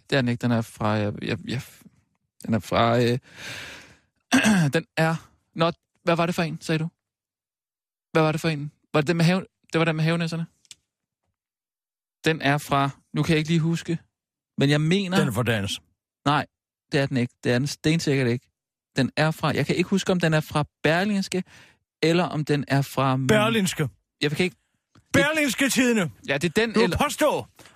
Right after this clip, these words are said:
Speaker 2: at Berlingske Tidende har lavet en historie om en kvinde, der åbner døren, og så er der hundrede havenisser ude foran hendes dør.
Speaker 1: Det, det, det er Berlingske, eller også er det Metro Express.
Speaker 2: Stop pressen! Har vi fået den historie med havenisserne med?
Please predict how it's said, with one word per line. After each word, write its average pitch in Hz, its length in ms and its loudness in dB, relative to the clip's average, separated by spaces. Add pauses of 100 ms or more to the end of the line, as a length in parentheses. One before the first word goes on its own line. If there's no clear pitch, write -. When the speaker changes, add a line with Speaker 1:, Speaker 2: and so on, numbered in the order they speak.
(120)
Speaker 2:
at 208 160 0
Berlingske 233 440 0
Tidende 190 320 2
har 175 120 0
lavet 160 220 0
en 165 60 -2
historie 127 440 0
om 127 140 0
en 135 100 0
kvinde, 160 300 0
der 131 60 0
åbner 110 220 0
døren, 95 220 0
og 82 60 -6
så 98 80 -2
er 98 60 2
der 98 100 0
hundrede 101 260 2
havenisser 101 400 0
ude 110 160 -2
foran 113 200 0
hendes 127 180 0
dør. - 120 -2 (760)
Speaker 1:
Det, 160 240 0
det, 156 240 2
det 160 60 0
er 156 100 2
Berlingske, 202 420 0
eller 143 140 0
også 170 180 -2
er - 20 0
det 160 200 0
Metro 135 280 0
Express. - 380 0
Speaker 2:
Stop - 140 0
pressen! 320 460 0 (1200)
Har 262 120 0
vi 277 120 0
fået 247 240 0
den 311 160 2
historie 302 440 2
med 277 120 -2
havenisserne 233 680 0
med? 170 200 0